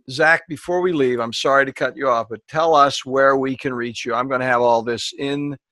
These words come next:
uh, in the show notes, but if we hear it from you, then they'll drive back to the show notes because you just came right to the point here about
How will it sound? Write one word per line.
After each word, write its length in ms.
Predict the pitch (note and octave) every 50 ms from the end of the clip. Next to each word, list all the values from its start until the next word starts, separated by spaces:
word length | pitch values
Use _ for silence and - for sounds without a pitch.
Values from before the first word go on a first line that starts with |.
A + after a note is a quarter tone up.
| _ _ _ _ _ _ _ _ _ _ _ -
uh, 340 | C3 B2+ B2 B2 B2 B2+ - - - _ _ _ -
in 120 | D#3+ F3+
the 100 | G3 G3+
show 200 | - - G3 E3+
notes, 300 | D3+ C#3+ C#3+ E3 - - -
but 200 | C#3 C3 A#2+ -
if 140 | D3+ D3 C3+
we 160 | C#3 C#3 C#3
hear 200 | C#3 F#3+ G#3+ G#3+
it 80 | F#3
from 140 | - F3 E3
you, 360 | E3+ E3+ E3+ F3 F#3 F#3+ F#3 - _ _ _ _ _ _ _ _
then 480 | A#2+ C#3 D3+ D3+ D#3 D#3+ D#3+ D#3+ D#3+
they'll 160 | D#3 D3+ D3 C3+
drive 320 | B2 D#3+ E3 F3+ F#3+ F3+
back 220 | D#3 E3+ D#3+ D#3 -
to 80 | D#3+
the 100 | C3 C3+
show 280 | B2+ - - D#3+ D3+ D3+
notes 320 | C#3+ C3+ C3+ C3+ B2+ -
because 420 | - C#3 C3 - - C3+ C3+ A#2+ C3
you 160 | D#3+ G#3 A3+
just 300 | G3 A#3+ G3+ F#3 - -
came 340 | - - E3 D#3 D3+ D3 C3+
right 300 | B2+ C3 C#3 D#3 D#3+ -
to 140 | - D3+ B2+
the 120 | B2 A#2+
point 400 | G#2+ - - D#3 D#3 D#3+ D#3 C#3
here 320 | B2+ A#2+ A2+ A#2 A#2 A2+ - _ _ _ _ _ _ _ _ _ _ _ _
about 540 | - A#2+ A#2 G#2 C3 B2+ B2+ B2+ C3 B2+ -